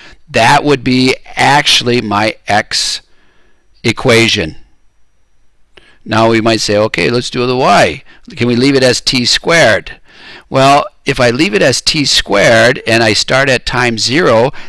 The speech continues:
that would start me at y equal to zero. But I got y equal to four.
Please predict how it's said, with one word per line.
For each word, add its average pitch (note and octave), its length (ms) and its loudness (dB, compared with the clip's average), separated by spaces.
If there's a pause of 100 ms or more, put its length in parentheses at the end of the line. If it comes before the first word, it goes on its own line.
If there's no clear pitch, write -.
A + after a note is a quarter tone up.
that G#2+ 180 0
would A2+ 120 2
start B2 420 0
me A#2 160 -2
at G2+ 340 0
y G2 320 0
equal G#2 280 -6
to G2 100 -8
zero. G2 500 0 (200)
But A#2 100 -6
I D#3 80 -2
got C3+ 180 0
y A2+ 260 2
equal A2 240 -6
to A2+ 100 -6
four. G#2 640 0